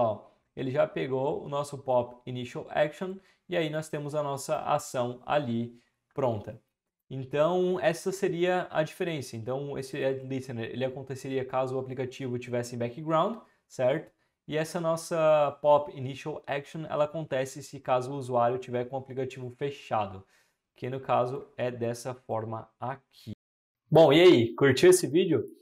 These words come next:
Se tu curtiu esse vídeo, eu peço que tu deixe teu like, se inscreva aí no canal se tu ainda não é inscrito e, claro,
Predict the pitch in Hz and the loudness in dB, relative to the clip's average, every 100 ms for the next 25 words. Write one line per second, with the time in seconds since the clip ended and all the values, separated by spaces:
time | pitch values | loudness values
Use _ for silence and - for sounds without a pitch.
0 | _ - _ - 214 226 233 240 - 180 | _ -20 _ -4 0 2 4 4 4 0
1 | 208 202 185 175 - - 160 165 156 147 | 6 6 8 6 2 -8 -2 2 4 6
2 | 131 123 147 185 - 160 123 135 156 - | 6 6 4 4 2 4 6 6 4 -6
3 | - 120 - 156 170 165 160 143 123 143 | -16 -12 -6 -4 -2 -4 -2 0 4 4
4 | 170 - 131 123 139 143 139 139 131 127 | 2 -4 -12 -8 -8 -6 -6 -6 -6 -8
5 | 127 - 180 - 190 127 | -10 -10 -8 4 6 6